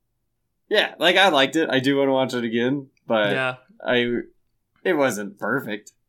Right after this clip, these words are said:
Speaker 2: I thought the first part, like, the first twenty-five, thirty minutes and the last twenty-five, thirty minutes were
Speaker 1: Mm-hmm.
Speaker 2: awesome.
Speaker 1: Yeah.
Speaker 2: Like, I loved the way it started and I loved the way it ended. I thought the ending was amazing.
Speaker 1: Mm-hmm.
Speaker 2: But I just didn't feel like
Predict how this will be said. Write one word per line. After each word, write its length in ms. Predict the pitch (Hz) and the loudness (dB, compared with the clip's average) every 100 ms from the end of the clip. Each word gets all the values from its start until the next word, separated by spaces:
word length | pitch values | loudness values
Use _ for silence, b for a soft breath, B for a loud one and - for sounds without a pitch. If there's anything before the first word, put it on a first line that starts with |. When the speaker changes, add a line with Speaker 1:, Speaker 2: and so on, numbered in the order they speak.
| _ - _ _ - | _ -20 _ _ -4
Speaker 2:
I 100 | 160 | -2
thought 440 | 185 196 190 - | 2 0 0 -4
the 100 | 143 | -6
first 640 | 139 151 170 175 - - - _ _ _ _ _ | -4 -4 -4 -4 -10 -14 -20 _ _ _ _ _
part, 480 | - 190 190 190 - - | -6 -2 -2 -6 -16 -8
like, 180 | 143 139 | -8 -6
the 80 | 139 | -6
first 320 | 165 165 - | -4 -6 -6
twenty-five, 440 | 170 165 170 165 | -8 -6 -4 -4
thirty 220 | 170 165 160 | -4 -6 -6
minutes 420 | 170 175 - - | -6 -8 -10 -10
and 180 | 135 131 | -8 -6
the 60 | |
last 300 | 120 127 139 - | -2 -2 -4 -6
twenty-five, 440 | 160 156 160 156 | -6 -4 -4 -4
thirty 200 | 165 160 | -6 -6
minutes 380 | 156 165 156 - - | -6 -8 -10 -14 -10
were 200 | 110 131 | -6 -4
Speaker 1:
Mm-hmm. 60 | 113 | -6
Speaker 2:
awesome. 300 | 113 - 85 _ _ _ | -8 -10 -14 _ _ _
Speaker 1:
Yeah. 200 | 123 110 - - | -2 -2 -4 -6
Speaker 2:
Like, 40 | |
I 80 | 139 | -4
loved 320 | 139 170 170 | 0 0 0
the 60 | 175 | -2
way 140 | 175 | -2
it 80 | 165 | -2
started 260 | 175 156 147 | -2 -4 -4
and 80 | |
I 40 | 127 | -8
loved 440 | 123 131 147 135 | -6 0 0 0
the 80 | 131 | -8
way 160 | 120 117 | -8 -10
it 80 | |
ended. 240 | 117 110 107 | -12 -14 -16
I 80 | 127 | -12
thought 160 | 135 | -10
the 100 | 131 | -10
ending 200 | 120 117 113 | -14 -14 -16
was 160 | 113 - | -16 -16
amazing. 600 | 117 117 117 107 107 92 113 | -16 -16 -18 -18 -20 -14 -6
Speaker 1:
Mm-hmm. 280 | 117 104 92 - _ _ _ _ - | -4 -4 -6 -10 _ _ _ _ -8
Speaker 2:
But 160 | 139 | -2
I 80 | 139 | -2
just 200 | 156 156 | -2 -4
didn't 280 | 185 156 147 | -4 -6 -8
feel 340 | - 160 151 143 | -6 -4 -4 -4
like 480 | 139 127 - - | -4 -6 -10 -20